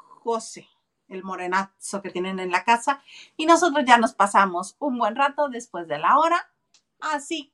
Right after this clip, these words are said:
que algo más que desees agregar, mi querido Alex.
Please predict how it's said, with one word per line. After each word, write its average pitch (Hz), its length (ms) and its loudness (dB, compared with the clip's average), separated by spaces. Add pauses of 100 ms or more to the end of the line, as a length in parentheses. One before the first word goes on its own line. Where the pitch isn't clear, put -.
(120)
que 349 100 -4 (680)
algo 269 160 -10
más 208 200 -2
que 208 120 -8
desees 196 360 -10
agregar, 175 480 -6 (280)
mi 214 160 -8
querido 180 360 2
Alex. 180 500 -2